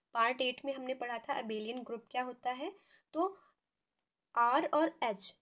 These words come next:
पहली प्रॉपर्टी यही है कि R और H जो है abelian ग्रुप होना चाहिए। मतलब इसमें पांच प्रॉपर्टीज होती हैं वो सेटिस्फाई होनी चाहिए। पहली होती है क्लोजर प्रॉपर्टी, सेकंड होती है एसोसिएटिव, थर्ड होती है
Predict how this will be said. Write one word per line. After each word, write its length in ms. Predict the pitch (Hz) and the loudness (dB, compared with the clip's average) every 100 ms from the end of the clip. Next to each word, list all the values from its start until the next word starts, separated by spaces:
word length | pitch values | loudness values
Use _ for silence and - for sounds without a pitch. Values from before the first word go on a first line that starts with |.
| _ - | _ -6
पहली 220 | 240 269 | -2 2
प्रॉपर्टी 440 | 302 262 262 254 | 4 6 4 2
यही 260 | 269 262 262 | -2 -2 0
है 80 | 285 | 0
कि 140 | 294 | -2
R 300 | - 233 226 | -2 2 4
और 220 | 262 277 - | 6 4 2
H 240 | 233 - | -2 -2
जो 100 | - | -2
है 140 | 254 285 | 0 0
abelian 480 | 240 226 220 226 220 | -2 -4 -4 -4 -4
ग्रुप 220 | 208 202 | -6 -6
होना 200 | 202 202 | -4 -4
चाहिए। 400 | 208 233 226 311 427 - - - - _ | -4 -8 -4 -4 -4 -14 -20 -20 -20 _
मतलब 260 | 247 269 311 | 0 4 4
इसमें 260 | 294 302 320 - _ | 4 2 0 -2 _
पांच 240 | 240 233 254 | 4 4 4
प्रॉपर्टीज 640 | 269 233 226 220 240 247 | 4 6 4 0 -2 -2
होती 240 | 247 208 254 | -2 -2 -2
हैं 60 | |
वो 100 | 269 | 0
सेटिस्फाई 600 | 269 220 202 202 - 196 | 2 0 0 -2 0 0
होनी 240 | 240 233 233 | -2 -6 -8
चाहिए। 300 | - 247 285 | -4 0 0
पहली 320 | 320 233 208 | 0 -4 -4
होती 340 | 233 226 - 254 | -6 -8 -4 -4
है 60 | |
क्लोजर 380 | 262 220 202 233 | -4 -4 -4 -4
प्रॉपर्टी, 600 | 233 240 240 233 240 330 - - - - | -2 -2 -2 -4 -2 -2 -2 -14 -16 -6
सेकंड 460 | 240 226 247 262 | -4 0 0 2
होती 240 | 262 247 262 | 0 2 2
है 80 | 247 | 2
एसोसिएटिव, 680 | - 226 - 240 240 294 330 262 | 0 -4 -4 -4 0 0 0 -2
थर्ड 200 | 233 233 | -4 -4
होती 340 | 233 - 240 | -8 -6 0
है 160 | 269 | 0